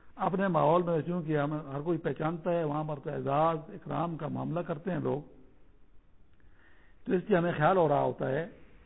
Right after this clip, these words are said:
کہ ہمارے اندر یہ گندگیاں، یہ قباحتیں نہیں ہیں۔ تو ایسے ہی ہوتا ہے جیسا کہ گوبر کے اوپر برفباری ہوئی ہوئی ہو، خوب سفید چمکدار نظر آ رہا ہوتا ہے۔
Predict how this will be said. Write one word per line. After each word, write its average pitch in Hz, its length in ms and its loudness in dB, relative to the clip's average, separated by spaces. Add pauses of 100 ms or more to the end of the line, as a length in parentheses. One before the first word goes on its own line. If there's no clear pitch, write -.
(540)
کہ 170 60 -6
ہمارے 147 300 2
اندر 156 180 0
یہ 147 100 2
گندگیاں، 143 320 -2
یہ 147 400 -2
قباحتیں 151 380 0
نہیں 208 220 2
ہیں۔ 147 160 0 (440)
تو - 100 -4
ایسے 190 180 2
ہی 214 40 0
ہوتا 170 180 0
ہے 190 60 4
جیسا 180 240 0
کہ 160 180 -2
گوبر 165 320 2
کے 151 100 -2
اوپر 160 200 2
برفباری 147 460 0
ہوئی 147 180 0
ہوئی 165 140 0
ہو، 160 120 2
خوب 202 320 -4
سفید 156 300 -2
چمکدار 139 360 -2
نظر 151 220 -2
آ 165 140 0
رہا 147 120 2
ہوتا 139 240 -4
ہے۔ 151 60 -8